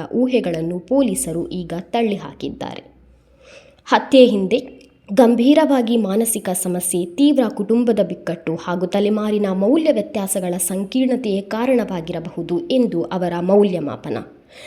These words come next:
ಈ ಎಲ್ಲದರಿಂದ ಸ್ಪಷ್ಟವಾಗುವ ವಿಷಯವೇನೆಂದರೆ, ರಾಧಿಕಾ ಸಾಧನೆಯ ಬೆಳಕಿಗೆ ಬೆನ್ನಾಗಿ ನಿಂತಿದ್ದಾಳೆ. ಆಕೆ ಎಂದಿಗೂ ನಿರೀಕ್ಷಿಸದ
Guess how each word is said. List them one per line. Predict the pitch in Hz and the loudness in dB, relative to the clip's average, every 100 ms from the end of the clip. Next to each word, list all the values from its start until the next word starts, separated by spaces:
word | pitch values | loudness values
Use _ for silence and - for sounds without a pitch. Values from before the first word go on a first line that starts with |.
| - - | -18 -4
ಈ | 233 233 - | -2 0 0
ಎಲ್ಲದರಿಂದ | 294 403 403 302 285 247 226 | 2 2 4 6 6 4 0
ಸ್ಪಷ್ಟವಾಗುವ | 226 - 277 - 294 233 196 202 | -2 -2 -2 2 0 0 -2 -2
ವಿಷಯವೇನೆಂದರೆ, | 190 - 208 185 175 170 151 151 196 262 - - - | -2 0 0 0 -2 -2 -4 -2 -2 -2 -10 -8 -2
ರಾಧಿಕಾ | 226 285 311 330 320 | 0 2 0 0 0
ಸಾಧನೆಯ | 294 262 262 262 247 226 208 | 0 0 2 4 4 2 0
ಬೆಳಕಿಗೆ | 180 185 190 185 170 | 0 -2 -2 -4 -2
ಬೆನ್ನಾಗಿ | 165 175 185 220 254 247 | -2 -4 0 2 4 4
ನಿಂತಿದ್ದಾಳೆ. | 202 180 - 160 156 165 170 165 - - - - - - | 2 -2 -6 -8 -8 -6 -4 -6 -10 -18 -18 -20 -10 0
ಆಕೆ | 240 254 247 | 2 2 2
ಎಂದಿಗೂ | 214 220 262 269 214 | 2 2 4 2 0
ನಿರೀಕ್ಷಿಸದ | 202 - 202 233 277 - - 247 - - - 180 | -6 -2 0 2 0 0 2 2 0 -4 0 0